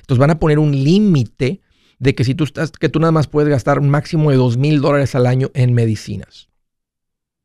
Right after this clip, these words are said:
Ahora, si tus medicinas están costando seis mil dólares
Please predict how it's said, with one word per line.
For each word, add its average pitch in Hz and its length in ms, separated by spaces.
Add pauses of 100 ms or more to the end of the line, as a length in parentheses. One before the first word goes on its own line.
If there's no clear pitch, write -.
(460)
Ahora, 120 120
si 131 60
tus 131 120
medicinas 135 340
están 143 200
costando 131 460
seis 123 260
mil 139 220
dólares 131 540